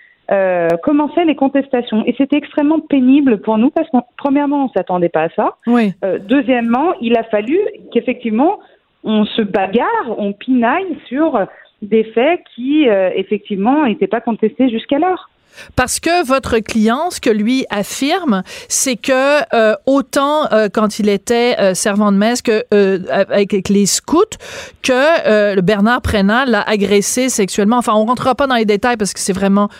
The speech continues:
Speaker 2: sordide, mais,
Speaker 1: Mhm.
Speaker 2: euh, quand, euh, euh, P-, euh, Prénat, lui, témoigne, il dit, « Ah, ben, c'était des gestes de tendresse. » Moi, quand j'ai lu ça dans les, dans les transcriptions de ce qui s'était dit au
Speaker 1: <laughs>
Speaker 2: procès, je me suis dit, « Mais comment cet être ignoble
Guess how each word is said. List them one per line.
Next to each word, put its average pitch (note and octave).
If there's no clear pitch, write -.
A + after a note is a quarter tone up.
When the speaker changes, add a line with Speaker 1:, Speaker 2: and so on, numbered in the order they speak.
Speaker 2:
sordide, A3+
mais, C4
Speaker 1:
Mhm. G#3+
Speaker 2:
euh, G3
quand, -
euh, G#3+
euh, G#3+
P-, G3
euh, G#3
Prénat, A#3
lui, A#3
témoigne, A#3+
il A#3
dit, « C#4
Ah, D#4+
ben, C#4+
c'était C#4+
des B3+
gestes D#4
de A#3
tendresse. » G3
Moi, D4+
quand B3+
j'ai B3
lu C4
ça C#4+
dans A#3
les, G3+
dans G3+
les G3+
transcriptions A#3
de A#3
ce G3
qui -
s'était -
dit F#3+
au -
Speaker 1:
<laughs> -
Speaker 2:
procès, C#4+
je B3+
me A3
suis -
dit, « C4+
Mais A3+
comment C4
cet A3+
être C#4+
ignoble A#3